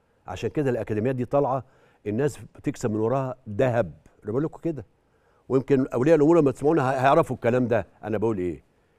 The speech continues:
في ناس بتدفع في الشهر ألفين جنيه وتلات آلاف جنيه وأربعة آلاف جنيه، عايزين اكتر من كده ايه؟ ولادهم استفادوا ايه؟ بيطلع، بيوصل المرحله السنيه المعينه اللي هي مثلًا يوصل، آه، اتناشر او تلتاشر سنه،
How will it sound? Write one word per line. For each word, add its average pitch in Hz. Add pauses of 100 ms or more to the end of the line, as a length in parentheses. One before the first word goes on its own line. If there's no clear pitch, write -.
(160)
في 131
ناس 139
بتدفع 120
في 110
الشهر 123
ألفين 135
جنيه 156
وتلات 156
آلاف 151
جنيه 175
وأربعة 156
آلاف 135
جنيه، 110 (260)
عايزين 117
اكتر 127
من 110
كده 110
ايه؟ 95 (460)
ولادهم 156
استفادوا 127
ايه؟ 110
بيطلع، 127 (400)
بيوصل 139
المرحله 127
السنيه 139
المعينه 143 (360)
اللي 120
هي 156
مثلًا 139
يوصل، 143 (240)
آه، 117
اتناشر 139
او 117
تلتاشر 113
سنه، 92